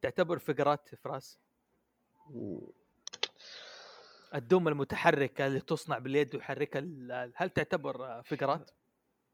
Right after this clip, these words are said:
Speaker 2: آه، بالأمانة شوف، هنا أنا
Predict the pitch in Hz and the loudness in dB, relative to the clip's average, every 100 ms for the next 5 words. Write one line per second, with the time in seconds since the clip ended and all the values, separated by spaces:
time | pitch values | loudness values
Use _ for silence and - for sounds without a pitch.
0 | _ _ _ 110 107 110 120 208 220 190 | _ _ _ -8 -4 -4 -2 0 -2 0
1 | 190 - - - _ _ _ _ - _ | 0 0 -12 -20 _ _ _ _ -20 _
2 | _ _ _ _ _ - 147 156 135 131 | _ _ _ _ _ 0 2 4 2 4
3 | 127 127 | 2 0